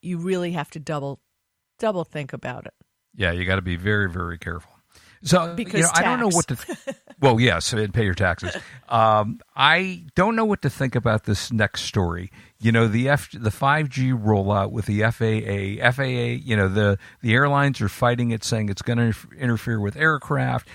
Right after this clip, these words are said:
Speaker 2: and the carriers are saying, "No, it won't." And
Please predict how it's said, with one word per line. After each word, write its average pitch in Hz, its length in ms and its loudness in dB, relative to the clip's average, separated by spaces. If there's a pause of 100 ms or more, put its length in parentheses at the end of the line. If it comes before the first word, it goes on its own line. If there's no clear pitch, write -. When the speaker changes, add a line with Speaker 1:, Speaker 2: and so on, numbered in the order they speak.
(160)
Speaker 2:
and 104 360 0
the 95 80 -4
carriers 143 500 -2
are 110 40 -2
saying, 110 300 0
"No, 120 240 4
it 107 60 -2
won't." 131 480 0
And 110 240 -4